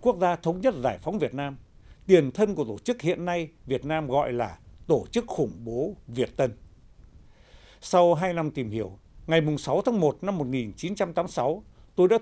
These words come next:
tuyên thệ vào Mặt trận Việt Nam Tự do do Đại Việt Cách mạng Đảng lãnh đạo. Năm một nghìn chín trăm chín mươi, tốt nghiệp đại học, tôi đã tình nguyện nhận chỉ thị về Việt Nam dưới danh nghĩa du lịch, thăm thân nhân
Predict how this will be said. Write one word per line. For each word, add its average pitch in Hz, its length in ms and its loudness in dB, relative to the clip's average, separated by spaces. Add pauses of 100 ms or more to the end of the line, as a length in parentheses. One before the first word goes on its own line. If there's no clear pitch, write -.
tuyên 226 220 6
thệ 160 320 2
vào 120 240 -2
Mặt 120 320 -4
trận 123 340 -2
Việt 127 220 0
Nam 170 220 -4
Tự 160 200 0
do 156 300 4 (480)
do 139 480 4
Đại 147 280 2
Việt 117 320 -2
Cách 214 160 -2
mạng 127 200 -6
Đảng 113 200 -6 (160)
lãnh 156 200 -4
đạo. 110 180 -6 (1300)
Năm 190 260 0
một 151 100 0
nghìn 131 260 -2
chín 190 180 -4
trăm 170 160 0
chín 185 200 -4
mươi, 165 180 0 (400)
tốt 262 120 2
nghiệp 190 180 0
đại 139 140 -4
học, 110 220 -6 (320)
tôi 226 100 10
đã 254 160 8
tình 147 220 0
nguyện 147 240 2
nhận 160 220 -2
chỉ 135 220 -2
thị 165 220 -2
về 139 140 4
Việt 120 180 0
Nam 170 380 -4
dưới 165 160 2
danh 185 280 2
nghĩa 180 180 0
du 180 220 2
lịch, 139 240 0 (300)
thăm 165 300 -2
thân 170 260 0
nhân 160 240 0